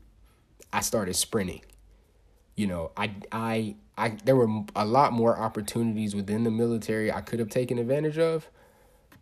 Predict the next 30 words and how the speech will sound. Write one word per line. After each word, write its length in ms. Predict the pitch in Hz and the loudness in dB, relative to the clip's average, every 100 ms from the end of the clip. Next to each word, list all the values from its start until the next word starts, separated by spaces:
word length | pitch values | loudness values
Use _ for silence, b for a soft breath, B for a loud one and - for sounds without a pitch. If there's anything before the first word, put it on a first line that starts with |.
| _ | _
but 240 | 113 120 117 | -2 2 2
I 80 | 113 | 0
chose 480 | - 123 127 120 | -2 2 2 0
not 380 | 92 95 104 107 | -4 -2 -2 -2
to 240 | - 131 131 | -2 0 0
because 640 | 113 117 107 107 101 - - | -2 -2 -2 0 -4 -6 -8
I 60 | - | -4
had 220 | 131 127 | 0 2
my 140 | 113 | 2
eye 260 | - 104 107 | 0 0 0
on 100 | 101 | -2
the 80 | 113 | -4
prize, 400 | - 107 117 110 | -2 -2 -2 -4
which 140 | 104 | -6
was 120 | 107 | -4
my 160 | 98 90 | -4 -4
master's, 680 | 90 92 110 135 127 127 - b b b b b b b - | -4 -4 -4 -2 -2 -4 -12 b b b b b b b 2
and 80 | 127 | 4
I 80 | |
was 120 | 160 117 | 6 4
achieving 520 | 101 - 170 135 101 | 0 2 4 4 2
that 140 | 92 | 0
at 120 | 85 | -4
a 100 | 69 | -4
rapid 520 | 92 98 147 - 107 101 | -6 -4 -4 -2 -2 2
rate. 480 | 156 - - - - - _ - _ _ _ _ _ - | 4 4 2 -10 -20 -20 _ -20 _ _ _ _ _ -2
But 380 | 101 104 101 - - | 0 2 0 -4 -10
with 180 | 120 117 | -6 0
me 140 | 131 117 | 0 0
sprinting 840 | - - 165 214 190 110 104 - | -4 -6 0 2 4 2 0 -4